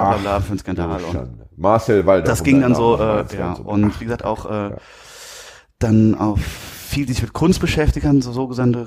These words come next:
Speaker 1: Kunsthistoriker, dann auch, äh, was ist gute Kunst, was ist schlechte Kunst, dann ist es immer in, in den Deckmantel der schlechten Kunst geraten und
Speaker 2: Ach,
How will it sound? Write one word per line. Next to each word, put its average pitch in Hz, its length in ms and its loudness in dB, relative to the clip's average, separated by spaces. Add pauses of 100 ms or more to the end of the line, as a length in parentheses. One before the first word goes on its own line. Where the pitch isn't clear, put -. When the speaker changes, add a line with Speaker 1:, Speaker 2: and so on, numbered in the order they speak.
(120)
Speaker 1:
Kunsthistoriker, 139 840 -2
dann 123 440 2
auch, 113 320 -6
äh, 107 260 -6
was 113 200 -4
ist - 320 -6
gute 147 180 -4
Kunst, 139 260 2
was 117 120 -2
ist 101 80 -4
schlechte 139 320 -4
Kunst, 135 240 0
dann 120 80 4
ist 113 80 -4
es 110 100 -10
immer 120 160 2
in, 92 100 0
in 113 100 0
den 104 140 0
Deckmantel 113 360 0
der - 80 -4
schlechten 143 300 0
Kunst 143 280 0
geraten 123 480 -2
und 107 320 0 (140)
Speaker 2:
Ach, 196 160 0